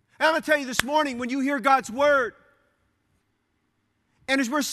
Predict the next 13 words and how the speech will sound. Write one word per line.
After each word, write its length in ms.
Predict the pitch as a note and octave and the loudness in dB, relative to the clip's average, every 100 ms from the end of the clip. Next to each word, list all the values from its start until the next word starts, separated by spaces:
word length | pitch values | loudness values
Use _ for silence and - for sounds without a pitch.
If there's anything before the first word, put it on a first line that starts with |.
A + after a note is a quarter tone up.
| - | -6
preaching 340 | D4+ - C#4 | -6 -4 -2
on 200 | B3 A3 | -2 -2
prophecy, 720 | - D4 D#4 C#4 - C4+ A#3 - _ _ _ _ _ _ _ _ _ _ - | 0 4 4 0 -10 -10 -12 -16 _ _ _ _ _ _ _ _ _ _ -4
we 120 | C#4 | 0
should 220 | C#4 D4 | 0 0
feel 160 | - C#4+ | 2 0
the 100 | B3 | 0
same 260 | - C#4 B3+ | 0 0 2
way, 300 | C#4+ B3 - _ _ _ _ _ _ _ _ _ _ _ - | 0 0 -4 _ _ _ _ _ _ _ _ _ _ _ 0
that 160 | D#4 | 0
we're 140 | C4 G3 | 2 4
bowed 320 | B3+ C4 F#3+ | 4 4 4
down 500 | C#4 D4+ C4 G3+ | 2 2 0 -6